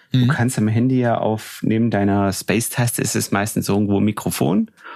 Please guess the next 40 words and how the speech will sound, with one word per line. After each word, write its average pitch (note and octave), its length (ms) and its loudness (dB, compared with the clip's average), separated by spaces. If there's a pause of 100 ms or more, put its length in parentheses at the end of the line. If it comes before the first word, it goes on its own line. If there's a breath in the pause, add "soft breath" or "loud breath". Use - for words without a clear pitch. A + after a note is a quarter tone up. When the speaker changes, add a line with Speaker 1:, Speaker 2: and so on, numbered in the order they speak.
(200 loud breath)
Speaker 1:
da G#2 120 2
hast G2+ 120 -2
du G#2+ 60 4
ja G#2 200 2
Sprache G2 440 -2
zu - 120 -4
Text. - 360 -2
Speaker 2:
Speech - 120 -6
to - 100 -2
Text, - 320 -4
Speaker 1:
Ja. - 140 -4
Speaker 2:
genau, G#2 340 -2
ja. G#2+ 120 0
Speaker 1:
Genau. F2 300 0 (400 loud breath)
Dass G2 160 -2
du G#2 100 -2
einfach, G#2 560 -2
ähm, F#2+ 320 2
ne, F#2 360 0 (140)
eindiktierst C3+ 800 -2
und G2 180 0
der F#2+ 240 0
wandelt G2 240 0
dir F#2+ 120 0
das F#2 200 -2
quasi E2+ 320 -2
mehr F2 120 2
oder E2+ 120 0
weniger F#2 300 2
in - 120 -4
Echtzeit - 540 -4
um G#2+ 260 0
und G2 220 -2
schreibt - 320 -4
dann F2 140 2
dahin, F2+ 300 0
was F2 180 -2
du - 80 -6
eingegeben E2+ 680 -2
hast. D#2+ 180 -6